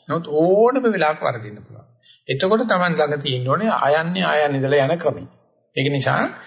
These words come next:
කිසිම වෙලාවක පරිසරය Tamanට ස-, හිත කර වුණත්, අ, අදි탁සීරුවට යන්න එපා. වැටුණොත් ආය නැගිටින්න පුළුවන් මූල ටික.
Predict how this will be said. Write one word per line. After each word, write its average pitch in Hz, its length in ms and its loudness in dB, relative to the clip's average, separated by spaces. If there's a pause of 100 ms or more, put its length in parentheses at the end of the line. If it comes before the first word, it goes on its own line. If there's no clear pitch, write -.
(180)
කිසිම 214 420 -2
වෙලාවක 110 560 0 (1500)
පරිසරය 127 460 -2
Tamanට 139 340 -2
ස-, 131 220 -4 (200)
හිත 113 200 -8
කර 147 220 0
වුණත්, 131 360 0 (560)
අ, 135 120 -2 (560)
අදි탁සීරුවට 151 840 0
යන්න 107 220 -4
එපා. - 200 -18 (1300)
වැටුණොත් 143 460 0
ආය 139 200 0
නැගිටින්න 143 480 -2
පුළුවන් 156 380 0
මූල 160 240 2
ටික. 131 280 -6